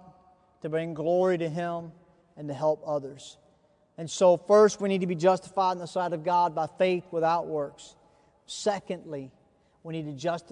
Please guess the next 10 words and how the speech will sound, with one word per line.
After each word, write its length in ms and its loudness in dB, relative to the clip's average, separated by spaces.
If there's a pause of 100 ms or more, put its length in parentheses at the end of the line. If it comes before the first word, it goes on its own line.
(140)
be 100 -10
justified 720 -4
in 60 -12
the 80 -12
sight 300 -8
of 60 -8
man 500 -8 (1300)
through 260 2
our 260 0
works. 540 -2